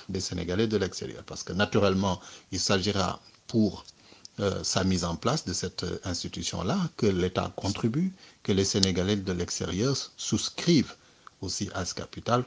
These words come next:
tout comme ceux de l'intérieur. C'est pourquoi je pense que la meilleure formule, c'est de retourner vers, euh, une organisation,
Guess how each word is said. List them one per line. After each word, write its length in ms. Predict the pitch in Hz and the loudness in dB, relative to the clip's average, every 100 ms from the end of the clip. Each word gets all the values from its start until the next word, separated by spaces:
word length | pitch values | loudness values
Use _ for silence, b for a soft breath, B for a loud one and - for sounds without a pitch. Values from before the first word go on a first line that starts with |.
| - | 0
tout 140 | 117 | 0
comme 260 | - 95 107 | 2 0 0
ceux 240 | - 104 | 0 0
de 80 | 92 | 2
l'intérieur. 540 | 87 87 85 78 78 - | 0 0 -2 -6 -6 -6
C'est 120 | 78 | -6
pourquoi 440 | 80 - 110 143 | -8 -4 -2 0
je 100 | 104 | 0
pense 340 | 92 131 139 - | 0 2 2 0
que 100 | 98 | -2
la 120 | 90 | 4
meilleure 240 | 117 113 | 4 4
formule, 400 | - - 92 151 - B B - | 0 -2 2 2 0 B B -4
c'est 160 | 107 | -2
de 80 | 95 | 0
retourner 520 | 90 101 113 101 104 | 2 0 2 4 4
vers, 560 | 85 101 98 90 90 - b b b b b - | 2 2 2 2 -6 -14 b b b b b -4
euh, 100 | 101 - | -2 2
une 160 | 101 | 2
organisation, 880 | 101 92 95 90 87 87 120 135 143 | 2 2 2 2 -2 -2 -2 -2 -2